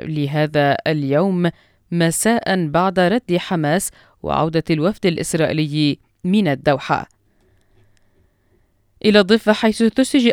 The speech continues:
أو استشهد ثلاثة شبان وأصيب أربعة جراء عدوان الاحتلال على جنين، وبحسب وزارة الصحة فالشهداء هم أيمن عزوقة ويبلغ من العمر تسعة عشر عامًا،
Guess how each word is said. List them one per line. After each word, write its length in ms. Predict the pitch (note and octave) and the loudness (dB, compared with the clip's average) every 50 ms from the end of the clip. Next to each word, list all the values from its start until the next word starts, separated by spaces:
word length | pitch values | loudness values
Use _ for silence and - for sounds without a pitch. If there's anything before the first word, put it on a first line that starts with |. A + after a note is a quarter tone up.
| - | 4
أو 120 | G#3 G#3 G#3+ | 4 4 4
استشهد 560 | G#3 - - C#4 - - C4 A#3 F#3+ G3+ G3 | 2 2 -2 -2 -2 0 -2 0 2 0 0
ثلاثة 360 | - G#3 F#3+ G3 G3+ - G#3+ | 0 0 -2 -2 0 0 -2
شبان 420 | G3+ - G3 F3+ F3+ F3+ F#3 G3 | 0 0 -2 0 2 2 2 2
وأصيب 360 | G3 F#3 E3 F3 - G#3 G3 F3+ | 2 0 0 0 -2 0 2 2
أربعة 500 | F3 - - G3 G3 F3 F#3 F#3 F3+ E3+ | 2 2 2 0 0 2 2 4 4 4
جراء 300 | D#3+ F3 E3+ E3+ E3+ B2 | 2 2 2 2 2 2
عدوان 420 | E3 E3+ E3+ E3 D#3+ F3 G3 G3+ | 4 2 2 0 0 0 0 0
الاحتلال 560 | F3+ E3 E3 - - - F3 F3 F3 F3 E3 | 0 0 -2 -2 -2 -4 0 2 2 2 2
على 280 | D3+ D#3 F#3 G#3 G#3 F#3 | 2 2 2 2 0 -2
جنين، 360 | E3+ F3 F3 E3+ D#3 F3+ G3+ | 0 -2 -2 -2 -2 -2 -2
وبحسب 440 | F#3+ D#3 D3 C#3+ D3 - F#3 - - E3 | -2 -2 -2 -4 -6 -6 -8 -8 -4 -4
وزارة 420 | D#3+ D3+ D3 C#3 E3+ E3+ E3 D#3+ - | -2 -2 -2 -2 -2 -2 -2 -4 -4
الصحة 400 | D#3+ - - F#3+ - - E3+ D#3+ | -6 -6 -6 -6 -2 -2 -2 -2
فالشهداء 640 | - - D#3 - - D#3+ D#3 D3+ D3+ E3 E3 - D#3 | -2 -4 -6 -4 -2 -2 -2 0 0 0 -2 -2 -2
هم 300 | D#3 D#3 F3+ G#3+ G#3+ G#3 - - - - - - - | -2 0 0 0 0 0 -4 -14 -20 -20 -18 -4 0
أيمن 320 | G#3+ B3 A#3 A3 G#3+ F#3+ D#3+ | 2 2 2 2 0 0 0
عزوقة 600 | C#3+ D#3 D#3+ D3 - G3 G3 - - G3 F#3 E3+ | -2 -2 -2 -2 -2 -4 -4 -4 -2 0 0 2
ويبلغ 420 | D3+ D3 D3+ E3+ F3+ F3 E3+ E3 | 2 2 0 0 0 -2 -2 -2
من 80 | E3 D3+ | -2 0
العمر 260 | C#3+ D3+ F3+ F#3+ F3+ | 0 0 0 -2 -4
تسعة 320 | - - - F3 D#3+ E3 - | -6 -4 -2 -2 -2 0 0
عشر 440 | D#3 C#3+ C#3 D3+ E3 - F#3 E3+ D#3+ | 0 0 0 -2 -2 -2 0 0 2
عامًا، 520 | C#3+ C#3 D3 F#3 G#3 G3 F3+ F#3+ G#3 G#3 | 0 0 0 0 0 0 0 0 0 0